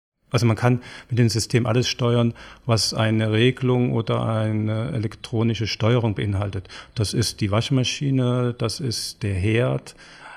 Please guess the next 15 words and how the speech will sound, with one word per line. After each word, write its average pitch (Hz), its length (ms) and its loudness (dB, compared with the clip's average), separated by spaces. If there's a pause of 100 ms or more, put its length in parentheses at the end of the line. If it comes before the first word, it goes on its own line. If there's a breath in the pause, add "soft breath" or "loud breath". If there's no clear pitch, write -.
(360 loud breath)
das 110 200 2
ist - 220 -4
die 101 100 2
Heizung, 131 1040 0
das 143 300 -4
ist - 160 -4
die 110 60 -2
Lüftungsanlage, 127 840 -2
falls 117 260 -4
vorhanden 117 400 -4
ist, 127 160 -6
das 107 140 -2
ist 104 160 -6
die 117 40 -4
Solaranlage, 117 920 -2